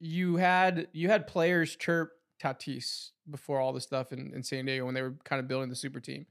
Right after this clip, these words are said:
You have the New York media and, and what that entails, and, and Judge trying to navigate all that while being a superstar, while also being the captain of the Yankees, and, and chirps. You have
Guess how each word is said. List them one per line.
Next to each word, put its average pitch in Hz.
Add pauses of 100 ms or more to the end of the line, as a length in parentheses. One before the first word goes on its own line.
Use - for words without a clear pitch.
(600)
You 156
have 156
the 143
New 143
York 147
media 139
and, 131
and 135
what 143
that 139
entails, 135
and, 127
and 127
Judge 131
trying 131
to 131
navigate 127
all 127
that 123
while 123
being 127
a -
superstar, 123
while 117
also 120
being 123
the 123
captain 120
of 123
the 117
Yankees, 120 (520)
and, 135
and 135
chirps. - (440)
You 143
have 170